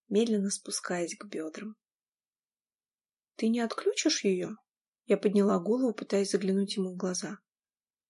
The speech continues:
Они были закрыты, а на губах блуждала ленивая полуулыбка. Щеки покрывала легкая щетина. «Нет, не хочу от тебя отходить».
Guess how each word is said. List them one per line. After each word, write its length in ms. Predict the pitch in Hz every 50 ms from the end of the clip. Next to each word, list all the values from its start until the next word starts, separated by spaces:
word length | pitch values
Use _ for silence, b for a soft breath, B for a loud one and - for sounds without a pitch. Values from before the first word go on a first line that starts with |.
| _ _ _
Они 200 | - 214 220 233
были 200 | 220 226 220 220
закрыты, 600 | 214 226 220 - 277 294 311 302 - 180 196 b b b b b b b
а 120 | - - 185
на 100 | 202 202
губах 340 | 196 202 254 254 254 -
блуждала 400 | - 233 214 - - 226 220 220
ленивая 540 | 202 202 165 170 175 196 220 226 226 214 214
полуулыбка. 880 | 208 _ - 170 175 202 170 165 170 170 180 175 - - - - - _ _ _ _ _ _ _ _ _ _ _ _ _ _ _ _ _ _ _ _ _ _ _ _ _ _ _ _ _ _ _ _ _ _ _ _ _
Щеки 340 | - - - 269 269 269 285
покрывала 560 | 294 - 226 - - 226 214 220 220 220 220
легкая 720 | 208 208 190 175 - - - - 196 175 175 180 - _ _
щетина. 680 | - - - - 202 - - - 170 165 160 160 208 _ _ _ _ _ _ _ _ _ _ _ _ _ _ _ _ _ _ _ _ _ _ _ -
«Нет, 460 | 214 202 185 - - - - - _ _ _ _ _ _ _ _ _ _ _ _ _ _ -
не 100 | 208 196
хочу 320 | - 190 185 - - -
от 100 | - -
тебя 240 | - - 240 - -
отходить». 580 | - - - - 196 - - - - - -